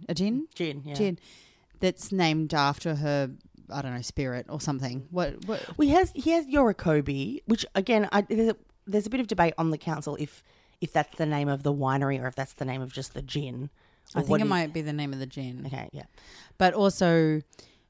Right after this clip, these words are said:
Speaker 1: he, so, but it was her idea, I think, is the, the central tenet.
Speaker 2: Oh.
Speaker 1: And so he gets up. So I think, remember when they sold everyone the barrels?
Speaker 2: Yes, 'cause now they're coming up to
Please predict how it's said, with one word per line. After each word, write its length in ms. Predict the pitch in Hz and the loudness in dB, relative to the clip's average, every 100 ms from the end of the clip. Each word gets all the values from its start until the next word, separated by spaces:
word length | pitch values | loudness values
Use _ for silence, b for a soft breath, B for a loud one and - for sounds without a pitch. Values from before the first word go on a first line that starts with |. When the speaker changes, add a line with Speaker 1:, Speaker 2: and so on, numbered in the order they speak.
| _ | _
Speaker 1:
he, 600 | 180 180 196 190 185 180 | -2 2 4 4 2 0
so, 400 | - 185 170 165 156 | 4 6 8 6 4
but 120 | 190 | 2
it 100 | 196 | 4
was 160 | 233 - | 4 6
her 280 | 269 294 277 | 6 8 6
idea, 640 | 196 156 151 151 120 - _ _ | 4 4 2 2 2 -2 _ _
I 80 | 143 | -4
think, 220 | 156 143 | -4 -4
is 160 | 143 - | -6 -4
the, 640 | 151 139 135 135 - - - _ - 147 | -2 0 -2 -4 -8 -14 -20 _ -20 -6
the 160 | 151 139 | -4 -4
central 420 | - 160 151 156 | -2 -2 0 -2
tenet. 320 | 139 147 143 139 | 0 0 0 -2
Speaker 2:
Oh. 480 | 233 247 240 226 180 | -4 -4 -4 -4 -4
Speaker 1:
And 100 | 170 | 2
so 100 | 190 | 4
he 100 | 196 | 4
gets 240 | 208 196 | 2 2
up. 100 | 185 | -2
So 120 | - 202 - | -2 -6 -2
I 220 | 202 269 | 0 2
think, 220 | - 277 - | 0 -4 -4
remember 500 | 208 226 247 302 427 | -2 4 4 6 4
when 200 | 349 254 | 4 4
they 160 | 214 175 | 4 2
sold 640 | - - 170 190 226 220 | 0 0 2 4 2 0
everyone 760 | 156 156 160 151 139 139 160 170 | -2 0 0 0 -2 -4 -8 -8
the 80 | |
barrels? 480 | 143 151 196 170 - | -2 0 2 0 -2
Speaker 2:
Yes, 360 | 156 254 403 - | -2 0 0 -4
'cause 220 | - 240 | 0 2
now 220 | 269 262 240 | 4 2 0
they're 160 | 214 | -4
coming 300 | 202 214 190 | -4 -4 0
up 160 | 175 - | 0 0
to 220 | 170 156 | 0 0